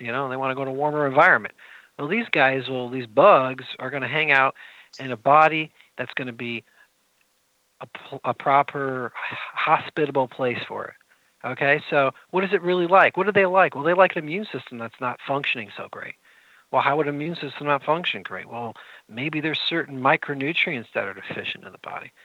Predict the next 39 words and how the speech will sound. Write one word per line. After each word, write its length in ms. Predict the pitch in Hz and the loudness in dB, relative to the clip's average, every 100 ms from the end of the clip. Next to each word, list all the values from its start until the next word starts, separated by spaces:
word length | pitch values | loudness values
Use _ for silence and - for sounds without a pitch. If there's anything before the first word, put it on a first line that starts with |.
| _ _ _ | _ _ _
M-, 180 | 135 143 | -12 -6
maybe 260 | 135 165 175 | 0 0 0
the 100 | 127 | -2
person's 360 | 143 135 135 | -4 -4 -4
got 140 | - 139 | 2 4
a 40 | |
lot 200 | 143 143 | 6 4
of 80 | 139 | 2
toxicities. 840 | 143 139 - 165 180 147 - - - - | 2 2 0 -8 -10 -12 -14 -20 -20 -8
Maybe 120 | 220 | -4
the 120 | 196 135 | -4 -4
person's 340 | 147 127 135 | -4 -4 -4
under 220 | 139 139 | -4 -2
a 60 | 139 | -2
huge 280 | 135 147 143 | -4 -4 0
amount 240 | 143 139 | 2 2
of 60 | - | -2
stress, 460 | - 170 185 131 - | 0 2 2 -2 -10
or 80 | 110 | -10
they 100 | 117 | -10
just 180 | 135 - | -12 0
gotten, 340 | 131 127 117 - - - _ _ | 0 0 -14 -20 -20 -20 _ _
you 120 | - 120 | -18 -16
know, 100 | 120 | -12
some 140 | 127 131 | -10 -6
kind 260 | 135 131 | -4 -4
of, 240 | 120 117 120 | -6 -10 -10
uh, 460 | 120 117 117 113 - | -8 -10 -10 -12 -6
accident, 680 | 135 151 - - 117 95 - | 0 0 0 -6 -10 -10 -14
and, 240 | - 101 | -20 -18
and 200 | 110 104 | -18 -16
they 60 | 113 | -8
have 280 | 113 123 110 - | -4 -4 -6 -16
inflammation 540 | 123 131 127 135 - | -14 -10 -8 -4 -4
happening. 420 | 107 107 101 98 | -4 -4 -4 -12
Maybe 300 | 98 127 139 | -12 -10 -4
they 120 | 139 135 | 0 0
have, 120 | 127 - - - - - - | -2 -8 -20 -20 -20 -16 -8
uh, 380 | 120 117 113 | -6 -6 -8